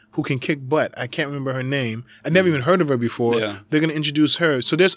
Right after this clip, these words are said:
Speaker 1: other characters that are being introduced in these sub shows
Speaker 2: Yeah.
Speaker 1: that ultimately might make it to other, I mean, so let me say it this way. The cameos that we're used to seeing where, or that we hope to see where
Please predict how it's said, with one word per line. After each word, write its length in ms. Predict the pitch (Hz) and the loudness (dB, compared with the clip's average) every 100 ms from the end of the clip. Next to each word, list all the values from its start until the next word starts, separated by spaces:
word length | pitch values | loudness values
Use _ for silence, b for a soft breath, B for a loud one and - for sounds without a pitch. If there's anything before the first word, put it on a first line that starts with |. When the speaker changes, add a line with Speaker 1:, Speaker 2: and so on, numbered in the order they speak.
| - | 2
Speaker 1:
other 300 | 190 220 226 | 2 4 2
characters 840 | 220 208 196 180 - 139 123 120 - B B | 2 0 2 0 -4 -4 -2 -6 -8 B B
that 120 | 151 | 2
are 60 | 147 | 2
being 280 | 151 160 160 | 2 0 0
introduced 680 | 175 175 175 147 170 160 - | -2 0 0 2 4 2 -2
in 140 | 151 | -2
these 180 | 147 135 | 0 0
sub 360 | - - 185 | 2 2 2
shows 580 | - - 127 113 113 110 | 2 2 2 0 -2 -6
Speaker 2:
Yeah. 260 | 117 104 95 - - | -4 -4 -6 -10 -4
Speaker 1:
that 120 | 156 - | -2 2
ultimately 460 | 175 180 160 156 | 0 2 0 0
might 180 | 143 143 | 0 -2
make 300 | 135 151 151 | 0 0 0
it 100 | 147 _ b b b | -2 _ b b b
to 360 | - 160 143 139 - | 0 2 4 0 2
other, 320 | 165 165 147 - | 2 2 -2 0
I 60 | |
mean, 220 | 160 151 - - B | 2 0 -2 -20 B
so 280 | - 175 156 - | 0 2 2 -2
let 100 | 160 | -2
me 60 | |
say 140 | 170 165 | 0 0
it 20 | |
this 160 | 147 | 0
way. 180 | 127 104 - B B | -4 -8 -12 B B
The 80 | 135 | -6
cameos 680 | - 214 233 226 214 202 | -2 -2 0 2 4 4
that 200 | 185 170 | 4 0
we're 300 | 143 151 127 | 2 0 0
used 280 | 135 143 170 | -2 0 0
to 80 | 156 | 0
seeing 500 | - 180 175 175 160 | 0 0 0 -2 -2
where, 400 | 143 139 131 131 - | 0 0 -2 -4 -4
or 160 | 135 | -4
that 100 | 135 | -2
we 80 | 139 | -2
hope 240 | 120 175 | 0 0
to 80 | 175 | 0
see 240 | 165 175 170 | -4 -2 0
where 300 | 147 131 | 2 0